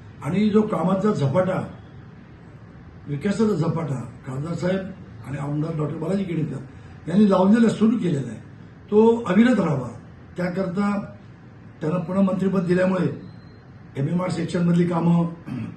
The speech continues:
एमजीपी, एमएससीबी, तशी आज एमसीबी, अ, एमएससीबी आणि महावितरण आणि एमजीपीचे प्रश्न, अ, खूप आहेत अंबरनाथमध्ये. वाढती लोकसंख्या असल्यामुळे वाढतं शहरीकरण, वाढ-, वाढतं औद्योगिकरण,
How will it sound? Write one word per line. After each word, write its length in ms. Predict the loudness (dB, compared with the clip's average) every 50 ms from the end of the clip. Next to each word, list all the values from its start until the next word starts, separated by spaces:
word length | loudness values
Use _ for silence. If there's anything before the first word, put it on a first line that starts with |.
| -12 -8
एमजीपी, 540 | -6 -4 -2 -2 -2 -4 -4 -4 -4 -4 -2 0
एमएससीबी, 560 | -2 -2 -2 -2 -4 -4 -2 -2 -2 -4 -4 -8 -12 -16 -18 -20 -20 -20 -20 -20 -20 -20 -12 -8 -4
तशी 160 | -2 0 2
आज 160 | 2 2 2 0 -2 -6 -8 -8
एमसीबी, 520 | -6 -4 -4 -4 -4 -2 -2 0 0 0 -2
अ, 320 | -4 -6 -8 -8 -6 -4
एमएससीबी 420 | -2 0 0 0 0 0 0 2 4
आणि 360 | 4 4 4 4 2 2 0 -4 -10 -16 -20 -20 -16 -8 -4
महावितरण 460 | -2 0 0 0 0 -2 -2 0 0
आणि 320 | 2 2 2 2 2 2 0 -2
एमजीपीचे 580 | -2 -2 0 2 2 2 2 0 -2 -2 -4
प्रश्न, 420 | -4 -4 -4 -4 -4 -2 -2 -2 -2 -4 -8 -12 -20 -20 -20 -20 -20 -14 -10 -8
अ, 40 | -6 -6 -4 -2
खूप 140 | -2 -2 -2 -2 -4 -4 -4 -2 0
आहेत 260 | 2 2 4 2 0 -2 -6 -6 -2
अंबरनाथमध्ये. 460 | -2 0 0 0 0 0 0 0 2
वाढती 400 | 2 0 0 0 -2 -2 -2 -2
लोकसंख्या 440 | -2 -4 -4 -4 -4 -4 -4 -4 -6
असल्यामुळे 440 | -6 -6 -6 -4 -2 0 0 -2 -2 -4 -10 -18 -20 -20 -16 -8 -4
वाढतं 300 | -2 -2 -2 -2 -4 -6
शहरीकरण, 520 | -4 -2 -2 -2 -2 -2 -2 -4 -4 -2
वाढ-, 420 | -2 -2 -2 -4 -4 -6 -6 -6 -6
वाढतं 260 | -6 -6 -6 -4 -4
औद्योगिकरण, 680 | -4 -2 0 2 2 4 4 4 4 2 2 0 -2